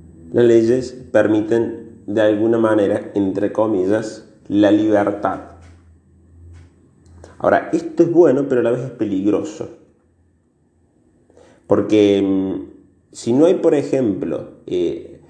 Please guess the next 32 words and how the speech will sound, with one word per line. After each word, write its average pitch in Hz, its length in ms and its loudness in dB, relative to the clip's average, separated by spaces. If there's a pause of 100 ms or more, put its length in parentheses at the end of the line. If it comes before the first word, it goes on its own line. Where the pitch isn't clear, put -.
(180)
a - 80 -4
ver, - 140 0
voy 104 140 4
a, - 40 -2
voy 107 100 2
a 104 60 0
poner 104 180 2
un 101 60 4
ejemplo. - 540 -8 (440)
Em, 90 760 -4 (220)
si - 220 -6
yo 151 160 4
dejo 180 580 0
al 98 260 0
libre 135 280 2
albedrío 98 840 0 (2250)
el 104 160 2
hecho 107 360 2 (220)
de 85 120 -2
utilizar 92 920 -4 (180)
un - 80 -20
tema 92 320 -2
tan 117 220 2
espinoso 98 640 -4
como 69 200 -10
este, - 260 -16
el 98 80 -4
hecho 95 300 -2
de 92 60 -6
utilizar - 720 -8
un 107 200 -2
arma, - 540 -6